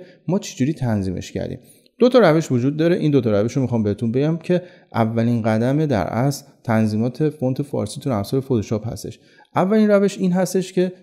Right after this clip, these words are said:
زمان نصب نرم افزار حتماً به لنگویج دقت بکنیم و زبان رو درست تعریف بکنیم. به صورت دیفالت تو نرم افزار فتوشاپ وقتی که می‌خوایم نرم افزار رو نصب بکنیم با زبان انگلیسی، یعنی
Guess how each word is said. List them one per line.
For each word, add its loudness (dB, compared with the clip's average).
زمان 2
نصب -2
نرم -2
افزار -2
حتماً -2
به 0
لنگویج 0
دقت -4
بکنیم -4
و 0
زبان 0
رو 2
درست 2
تعریف -6
بکنیم. -12
به 4
صورت 2
دیفالت 0
تو -4
نرم 0
افزار -2
فتوشاپ -6
وقتی -10
که -4
می‌خوایم -6
نرم -4
افزار -8
رو -8
نصب -10
بکنیم -4
با 0
زبان 0
انگلیسی، 0
یعنی 0